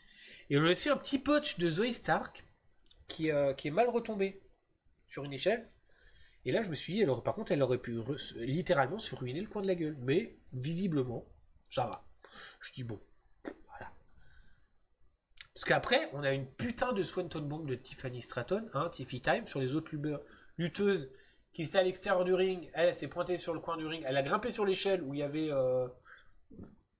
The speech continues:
et je me demande si c'était pas Lyra Valkyria qui était coincée. Non, c'était Io Sky, je crois. C'était Io Sky. Hop. Je te fais un petit, euh,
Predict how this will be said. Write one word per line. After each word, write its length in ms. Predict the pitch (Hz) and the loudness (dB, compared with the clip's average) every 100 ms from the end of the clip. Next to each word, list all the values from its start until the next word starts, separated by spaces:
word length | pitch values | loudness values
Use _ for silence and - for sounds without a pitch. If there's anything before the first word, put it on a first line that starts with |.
| _ - - | _ -20 -8
et 80 | 139 | -6
je 60 | 127 | -2
me 100 | 131 | -2
demande 180 | 165 208 | -2 -2
si 120 | - | -2
c'était 240 | 135 131 | -2 -2
pas 140 | 127 131 | 2 2
Lyra 420 | 123 131 131 127 | 2 0 2 0
Valkyria 360 | 120 - 127 | -2 -4 -6
qui 100 | 156 | -6
était 120 | 185 - | -8 -10
coincée. 320 | 127 - 190 - - - _ _ _ _ - _ _ _ _ - - - - _ | -10 -10 -14 -16 -20 -20 _ _ _ _ -20 _ _ _ _ -20 -20 -20 -20 _
Non, 140 | 170 185 | 4 4
c'était 180 | - 220 | 4 0
Io 180 | 233 | 2
Sky, 280 | 233 - 180 | 2 4 2
je 100 | - | 2
crois. 240 | - 123 - | -2 -6 -4
C'était 320 | - 123 208 | -2 -2 -2
Io 220 | 175 180 | 0 0
Sky. 360 | - 139 123 98 - _ - _ _ _ _ - - _ _ _ - - - - - - | 0 -4 -4 -6 -16 _ -20 _ _ _ _ -20 -20 _ _ _ -20 -20 -20 -20 -6 4
Hop. 260 | 262 - - - - - - - _ - - - - - - _ - - | 4 4 -4 -4 -2 -2 -4 -20 _ -20 -20 -20 -20 -20 -20 _ -20 -12
Je 120 | - | -6
te 160 | - 247 | 0 2
fais 180 | - 247 | 2 2
un 140 | 226 | 2
petit, 280 | - - 208 | 0 0 4
euh, 1000 | 196 180 170 170 165 165 160 160 160 156 | 6 6 6 4 2 2 2 2 0 -2